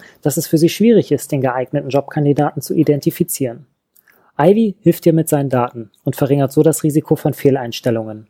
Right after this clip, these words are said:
und spart gleichzeitig sowohl Geld als auch Zeit. Aber warum machen wir das?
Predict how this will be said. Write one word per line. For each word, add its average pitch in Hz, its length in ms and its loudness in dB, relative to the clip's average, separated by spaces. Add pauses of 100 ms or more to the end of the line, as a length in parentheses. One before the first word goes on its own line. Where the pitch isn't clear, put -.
(100)
und 127 100 -6
spart 123 300 -4
gleichzeitig 131 720 0
sowohl 120 200 0
Geld 147 480 2
als 127 180 -4
auch 151 120 -6
Zeit. - 420 -10 (960)
Aber 151 160 2
warum 170 180 6
machen 202 220 2
wir 156 80 4
das? - 320 -8